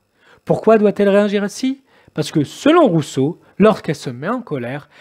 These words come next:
elle perd son sang-froid et par conséquent, elle n'est plus dans son rôle de, entre guillemets, la bonne épouse.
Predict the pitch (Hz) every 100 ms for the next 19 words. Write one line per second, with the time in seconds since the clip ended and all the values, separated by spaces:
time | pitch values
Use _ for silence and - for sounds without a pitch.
0 | - - 180 165 208 185 160 156 - 147
1 | 151 190 156 - 160 - 127 - 117 _
2 | _ _ _ _ 202 202 170 151 170 190
3 | 170 - 151 139 185 160 156 165 165 _
4 | _ _ - 165 143 135 139 139 139 -
5 | 135 123 147 120 107 107 - -